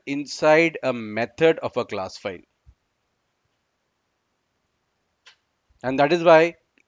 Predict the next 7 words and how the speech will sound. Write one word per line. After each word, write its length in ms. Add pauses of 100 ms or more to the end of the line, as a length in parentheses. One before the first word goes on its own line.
(120)
every 300
constructor 540
is 180
independent 640
of 180
each 140
other. 160